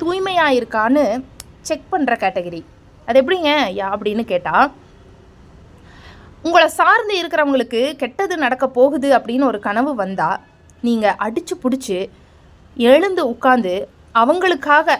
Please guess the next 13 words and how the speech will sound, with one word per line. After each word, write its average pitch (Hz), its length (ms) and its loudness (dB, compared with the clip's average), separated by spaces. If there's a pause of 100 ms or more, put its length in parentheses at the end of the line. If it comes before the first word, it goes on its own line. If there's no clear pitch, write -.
(200)
பிரார்த்தனை 277 460 0 (100)
பண்ணி 202 240 -6 (480)
கண்ணீர் 302 480 0
விட்டு 214 260 -2 (800)
நீங்க 220 260 -2 (560)
ஏதாவது 339 420 4
ஒரு 226 140 0 (300)
எஃபர்ட் 226 320 0
எடுத்து, 202 220 -4 (100)
அவங்களுக்காக 220 520 -4
நீங்க 196 180 -8
சத்சர்தம் 202 440 -6
படிக்கிறீங்க, 180 420 -6